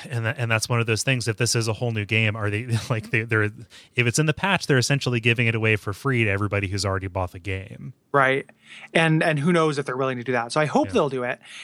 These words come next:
Speaker 2: And part of the reason why I hope that so much is because of our schedule. Like, they
Speaker 1: <laughs>
Speaker 2: just
Speaker 1: Right.
Speaker 2: recently announced when the patch is coming out,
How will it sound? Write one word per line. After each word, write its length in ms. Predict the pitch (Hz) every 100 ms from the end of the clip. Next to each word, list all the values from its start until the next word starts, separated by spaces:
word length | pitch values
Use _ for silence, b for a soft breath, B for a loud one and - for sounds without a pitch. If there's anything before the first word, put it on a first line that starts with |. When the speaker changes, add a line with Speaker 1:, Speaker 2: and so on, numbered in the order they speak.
| B
Speaker 2:
And 500 | 180 175 170 175 175
part 160 | - 180
of 60 | 170
the 60 |
reason 160 | 160 147
why 80 | 151
I 20 |
hope 180 | 208 -
that 180 | 180
so 100 | -
much 200 | 240 269
is 80 | 233
because 300 | 202 226 226
of 80 | 226
our 100 | 220
schedule. 360 | - 233 185 139
Like, 140 | 139
they 60 | 160
Speaker 1:
<laughs> 40 |
Speaker 2:
just 180 | 165 165
Speaker 1:
Right. 60 | 135
Speaker 2:
recently 300 | 175 165 160
announced 340 | 151 160 156
when 100 | 160
the 60 | 143
patch 220 | 160 156
is 60 | 143
coming 200 | 147 139
out, 220 | 139